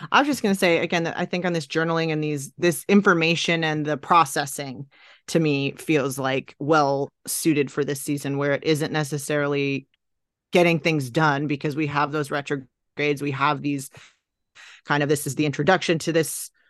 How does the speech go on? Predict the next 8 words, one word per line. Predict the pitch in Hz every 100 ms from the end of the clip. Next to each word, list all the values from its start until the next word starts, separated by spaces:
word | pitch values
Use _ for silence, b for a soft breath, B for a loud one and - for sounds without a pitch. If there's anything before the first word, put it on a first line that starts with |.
| _ _ _
you | -
know, | 151 139
the | 170
beginning | 185 185 185 185 -
of, | 185 185 170 - _ _ -
of | 185 175 165 - _ -
Leo | 185 190 180
Venus, | 175 175 170 170 - -